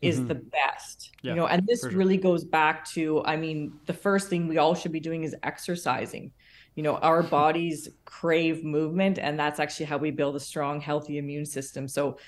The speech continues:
Speaker 1: you know, we need a, we need a robust immune system to be able to tackle, you know, all these, you know,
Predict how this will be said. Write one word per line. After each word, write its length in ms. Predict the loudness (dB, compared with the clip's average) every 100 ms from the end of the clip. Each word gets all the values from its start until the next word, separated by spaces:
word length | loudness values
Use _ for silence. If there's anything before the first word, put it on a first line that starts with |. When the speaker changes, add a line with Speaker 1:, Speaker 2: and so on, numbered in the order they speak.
| -20 _
Speaker 1:
you 100 | -2
know, 80 | -2
we 220 | 2 4
need 240 | 6 6
a, 180 | 4 2 -6
we 180 | -6 0
need 200 | 2 4
a 180 | 4 4
robust 540 | 2 2 2 2 0 -6
immune 280 | -6 -4 -6
system 540 | -6 -8 -4 -6 -6
to 220 | -8 -6 -2
be 120 | 0
able 160 | 0
to 100 | -4
tackle, 800 | -8 -4 0 0 0 0 0 -2 -12 _ -4
you 80 |
know, 200 | 0 0 -2 -8 0
all 220 | 2 4
these, 320 | 4 2 0
you 80 | 0
know, 260 | 0 0